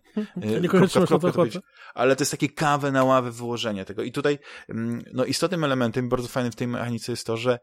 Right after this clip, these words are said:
Speaker 2: masz te takie skrzydełka jego motyla, różne takie wątki i tych wątków jest mnóstwo i one ci się odblokowują w trakcie gry,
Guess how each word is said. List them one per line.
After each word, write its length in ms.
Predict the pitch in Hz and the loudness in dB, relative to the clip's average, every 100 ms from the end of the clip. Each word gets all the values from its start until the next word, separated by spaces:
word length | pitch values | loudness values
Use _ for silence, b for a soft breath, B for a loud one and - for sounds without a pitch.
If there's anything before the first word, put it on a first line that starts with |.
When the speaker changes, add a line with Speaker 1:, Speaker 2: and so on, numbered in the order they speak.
| _ _ _ _ _ - | _ _ _ _ _ -6
Speaker 2:
masz 240 | 117 135 | -2 -2
te 120 | - | -2
takie 240 | 113 - 120 | -8 -8 -10
skrzydełka 500 | - - 120 135 123 | -8 -2 0 2 2
jego 140 | 110 | 2
motyla, 400 | 110 104 95 101 | 0 0 0 0
różne 300 | 117 139 143 | 0 -4 -4
takie 220 | 120 - | -6 -4
wątki 600 | 113 135 131 - - 107 | 0 0 0 -4 -12 -12
i 40 | 107 | -8
tych 120 | 117 | -6
wątków 280 | 117 131 135 | -4 -6 -8
jest 120 | 127 | -6
mnóstwo 600 | 147 135 - 107 123 - _ _ _ - | -2 -4 -4 -8 -8 -8 _ _ _ -14
i 100 | - - _ _ _ - | -14 -14 _ _ _ -4
one 360 | 127 160 151 | -2 -2 -2
ci 200 | 131 143 | -4 -8
się 180 | 131 139 | -8 -8
odblokowują 920 | 139 120 131 120 120 104 107 110 135 151 | -8 -4 -4 -4 -6 -4 -2 0 -2 -4
w 80 | |
trakcie 380 | - 135 131 131 | -4 -6 -4 -10
gry, 340 | 110 104 139 | -4 0 0